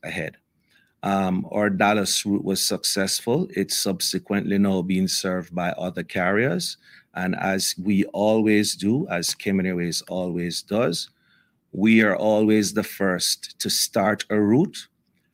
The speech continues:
and do our best to make the route viable. And once it becomes viable, then it becomes attractive at times to other carriers. And when they come in,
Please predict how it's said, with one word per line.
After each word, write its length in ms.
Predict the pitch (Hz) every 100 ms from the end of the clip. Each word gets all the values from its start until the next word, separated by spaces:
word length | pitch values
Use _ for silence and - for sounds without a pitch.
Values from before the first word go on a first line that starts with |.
| _ _ -
and 680 | 92 92 92 95 92 98
do 180 | 92 104
our 120 | 101
best 540 | 95 82 95 127 - -
to 120 | 113
make 320 | 101 95 -
the 120 | 98
route 320 | 95 92 87 - -
viable. 760 | 85 - 92 107 113 151 226 - _ _ _ _ _
And 300 | 92 98 92
once 320 | 107 165 -
it 120 | -
becomes 480 | 165 165 139 127 107
viable, 600 | 101 113 160 135 90 87 -
then 160 | 101
it 120 | 98 76
becomes 400 | 95 101 92 90
attractive 640 | 90 - 95 - - 87
at 180 | - -
times 460 | 95 85 82 76
to 160 | - -
other 260 | - 127 110
carriers. 720 | - - 57 - - - - - _ _ _ -
And 220 | 95 101
when 200 | 98 101
they 160 | 98 98
come 280 | - 98
in, 360 | 113 165 196 196